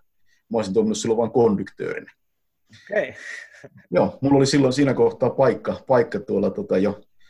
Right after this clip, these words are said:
Speaker 1: opiskelupaikka konduktööriksi. Palkallinen opiskelupaikka, parempi liksi kuin fyssarilla. Mä olin niin turhautunut siihen, että kun olin ihan kujalla. <laughs> Tota, mä ajattelin, että niin, ei, ei, niin kuin, ei pysty, ei jaksa, oli niin väsynyt.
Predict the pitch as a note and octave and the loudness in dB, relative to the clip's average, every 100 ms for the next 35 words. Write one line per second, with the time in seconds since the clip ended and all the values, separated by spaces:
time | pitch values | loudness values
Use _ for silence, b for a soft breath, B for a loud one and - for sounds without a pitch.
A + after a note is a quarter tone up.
0 | _ _ - - A2 - G2 - F#2+ G2 | _ _ -6 -4 -4 -4 -4 -2 -4 -4
1 | A2 G2 F#2+ - F2+ F#2 - F2+ _ _ | -2 -2 -4 -8 -8 -6 -10 -12 _ _
2 | _ _ _ _ A2+ A#2 B2 A#2+ A#2 A2+ | _ _ _ _ 2 4 4 2 2 0
3 | A2+ G#2+ - G2+ - G2+ - G#2 - A2 | -4 -6 -6 -6 -4 -6 -6 -8 -2 0
4 | A2 G2 G2+ G2+ F#2+ G2 - G2+ - G2 | 2 0 -4 -6 -10 -10 -8 -8 -4 -4
5 | F#2+ F#2 - _ _ _ - G#2+ G#2 G#2+ | -4 -6 -10 _ _ _ -8 -4 -2 -2
6 | A#2+ A2+ A2+ F#2 F2 F#2+ - F#2 - F#2+ | 0 -2 -2 -6 -8 -10 -6 -6 -6 -10
7 | F#2+ F#2 F#2 - F#2+ F2 - - _ _ | -10 -8 -10 -6 -6 -6 -8 -14 _ _
8 | - - - - - - G#3 B B B | -16 -12 -12 -10 -8 -2 -2 B B B
9 | F#2+ F#2 G2 G2 G#2 G#2 G#2+ - A2+ A2 | -6 -4 -2 -2 0 2 0 0 0 0
10 | - - A#2+ B2 A2+ - G2 G2 F#2+ - | -2 -4 -2 -2 -6 -4 -2 0 -2 -8
11 | - F#2+ G2 G2+ F2+ E2+ - - | -6 -2 0 -2 -4 -6 -8 -12